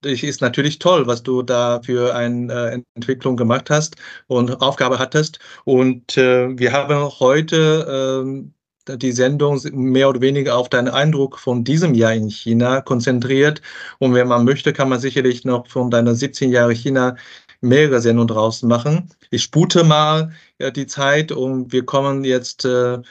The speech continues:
in zweitausendzweiundzwanzig an. Du bist nach siebzehn Jahren wieder auf dem Weg nach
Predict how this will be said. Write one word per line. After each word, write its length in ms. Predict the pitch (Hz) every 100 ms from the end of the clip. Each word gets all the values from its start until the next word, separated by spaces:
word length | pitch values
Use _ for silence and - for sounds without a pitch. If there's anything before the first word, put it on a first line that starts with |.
| -
in 160 | - 123
zweitausendzweiundzwanzig 1400 | 117 120 123 127 120 117 127 160 156 151 147 151 147 147
an. 220 | 147 156
Du 100 | 160
bist 220 | 120 123 131
nach 180 | 120
siebzehn 340 | 113 135 - 131
Jahren 360 | 123 127 131
wieder 180 | 127 127
auf 80 | 120
dem 260 | - 120 120
Weg 460 | 127 127 151 156
nach 360 | 127 120 117